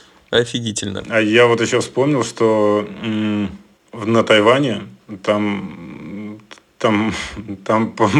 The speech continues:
Speaker 2: наоборот, не, не, не мороженое выдают, а забирают мусор, такие машины, мусоровозы, и из них играет какая-то классическая музыка. Я не помню, там Моцарт или, может быть, Мусоргский.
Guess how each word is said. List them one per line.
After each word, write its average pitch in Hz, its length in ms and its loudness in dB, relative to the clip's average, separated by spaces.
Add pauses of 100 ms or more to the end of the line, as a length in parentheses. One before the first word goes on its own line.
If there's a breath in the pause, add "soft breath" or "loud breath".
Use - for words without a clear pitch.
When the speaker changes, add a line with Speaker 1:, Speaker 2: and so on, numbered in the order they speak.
Speaker 2:
наоборот, 110 580 6
не, 104 100 2
не, 107 540 -2
не 107 180 0
мороженое 117 540 4
выдают, 101 460 0
а 98 60 -2
забирают 104 580 2
мусор, 104 300 -2
такие 95 340 -6
машины, 117 400 -4
мусоровозы, 107 760 -2 (400 loud breath)
и 101 140 -2
из 101 80 -2
них 127 200 0
играет 117 380 4
какая-то 123 460 0
классическая 120 720 0
музыка. 120 380 0
Я 95 140 -2
не 117 120 -2
помню, 110 380 0 (380 loud breath)
там 95 160 -8
Моцарт 117 480 0
или, 104 140 0
может 98 240 -2
быть, 101 240 -8 (140)
Мусоргский. 123 1080 0